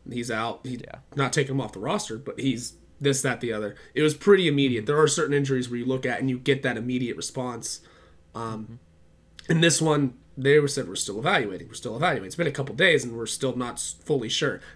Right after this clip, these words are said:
Speaker 1: That is at least sort of a step in the right direction.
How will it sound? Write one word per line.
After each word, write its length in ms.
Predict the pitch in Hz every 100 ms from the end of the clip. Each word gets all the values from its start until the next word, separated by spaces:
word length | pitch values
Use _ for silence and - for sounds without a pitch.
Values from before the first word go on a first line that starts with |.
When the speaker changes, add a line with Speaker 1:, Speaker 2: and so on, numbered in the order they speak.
| -
Speaker 1:
That 180 | 165 226
is 80 | 196
at 80 | 156
least 600 | 147 160 151 - - -
sort 340 | - 156 143
of 80 | 135
a 40 |
step 260 | 127 143 131
in 80 | 127
the 60 |
right 180 | 120 117
direction. 500 | 113 117 117 - 110